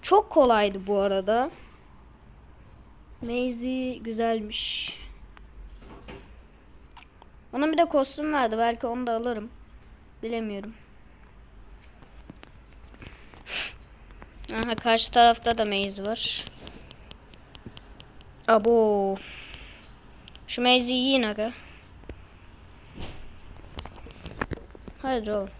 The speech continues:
Gel gel getir geri zekalı ya. Koy vur vur vur. Oğlum mal mısın? Lan ne yapıyorsun oğlum? Orada ulti kullanın. Hadi lan atın.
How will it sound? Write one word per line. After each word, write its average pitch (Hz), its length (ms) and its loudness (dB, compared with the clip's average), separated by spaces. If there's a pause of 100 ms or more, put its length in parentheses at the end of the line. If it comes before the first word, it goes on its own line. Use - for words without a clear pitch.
(540)
Gel 294 240 4
gel 311 160 10
getir 339 380 6
geri 339 300 8
zekalı 277 520 4
ya. 226 400 0 (2500)
Koy 330 180 8
vur 302 380 10
vur 349 220 10
vur. 381 300 10 (580)
Oğlum 247 220 4
mal 285 320 10
mısın? 427 320 8 (760)
Lan 415 80 10
ne 440 140 12
yapıyorsun 587 1000 12
oğlum? 311 260 12 (600)
Orada 403 280 6 (260)
ulti 330 280 0
kullanın. 370 480 4
Hadi 359 260 4
lan 392 140 8
atın. 330 340 2